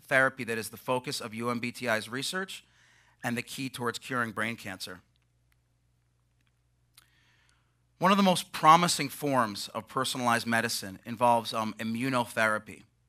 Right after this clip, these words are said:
And the concept is simple. Harness the body's own natural, powerful defenses to fight the cancer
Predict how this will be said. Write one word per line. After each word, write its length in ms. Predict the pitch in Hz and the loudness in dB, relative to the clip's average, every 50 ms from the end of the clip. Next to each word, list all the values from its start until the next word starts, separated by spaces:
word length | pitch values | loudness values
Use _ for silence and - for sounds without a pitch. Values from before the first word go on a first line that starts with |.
| _ _ _ _ _ _ - - _ _ _ _ _ _ _ _ - | _ _ _ _ _ _ -20 -20 _ _ _ _ _ _ _ _ -4
And 120 | 131 127 | -4 -2
the 40 | 139 | -2
concept 480 | - - 180 190 190 - 185 156 - | 0 6 6 6 6 6 2 0 0
is 100 | 135 123 | -2 -2
simple. 460 | - - 151 139 131 - - 90 - _ _ _ _ _ _ _ _ _ _ _ _ _ _ _ _ _ | -2 0 -2 -2 -4 -6 -12 -16 -16 _ _ _ _ _ _ _ _ _ _ _ _ _ _ _ _ _
Harness 460 | - - - 165 180 185 190 185 185 | -16 0 4 4 4 6 4 0 -2
the 120 | - 165 135 | -4 -6 2
body's 480 | 117 143 135 139 139 139 135 131 - - | 6 8 8 8 8 6 0 -4 -8 -8
own 240 | - 127 127 123 123 | -6 -6 -4 -2 2
natural, 560 | 127 127 131 143 - - - 160 160 156 151 - _ | 4 4 4 4 2 -2 -6 -6 -6 -6 -8 -12 _
powerful 460 | - 131 131 131 139 139 - - 156 | -2 2 4 4 4 2 -2 -6 -8
defenses 640 | 143 143 - - 131 117 117 107 - - 113 107 - - _ _ _ _ _ _ - | -8 -10 -6 -4 -4 -4 -4 -6 -8 -10 -10 -12 -12 -18 _ _ _ _ _ _ -18
to 80 | - 107 | -18 -16
fight 380 | - - - 135 143 139 - | -8 -2 0 0 0 0 -4
the 60 | - | -10
cancer 580 | 147 - - 131 117 113 - - 123 120 117 117 | -10 -8 -6 -6 -6 -6 -6 -10 -10 -10 -12 -12